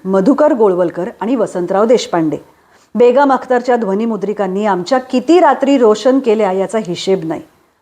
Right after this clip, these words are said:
मधु गोळवलकरच्या सारंगीच्या सुरांना वाटा ठाऊक होत्या त्या बनारसच्या गल्ल्यांच्या. वसंतरावांना लाहोरमध्ये बरकत अलींचा सहवास लाभलेला. पंजाबी अंग ज्या काळी पुण्याला पंजाबीतकं दूर होतं,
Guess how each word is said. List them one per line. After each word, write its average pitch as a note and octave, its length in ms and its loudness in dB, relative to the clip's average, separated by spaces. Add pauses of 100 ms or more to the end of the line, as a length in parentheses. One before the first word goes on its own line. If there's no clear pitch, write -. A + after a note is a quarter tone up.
(540)
मधु C4+ 380 6
गोळवलकरच्या C4+ 760 2
सारंगीच्या A3+ 680 -2
सुरांना G#3 540 0
वाटा G3 320 0
ठाऊक F#3+ 340 -2
होत्या G3 240 -2
त्या B3 120 0
बनारसच्या F#3+ 580 0
गल्ल्यांच्या. E3 540 0 (640)
वसंतरावांना B3 760 2
लाहोरमध्ये G3+ 760 2
बरकत F#3+ 420 0
अलींचा A#3 340 -2
सहवास F#3 460 -2
लाभलेला. D#3+ 380 0 (720)
पंजाबी C#4 520 4
अंग C4 260 2 (180)
ज्या A#3+ 160 2
काळी B3+ 340 0
पुण्याला A3+ 440 0
पंजाबीतकं A#3 760 -2
दूर C#4 160 4
होतं, A3 320 2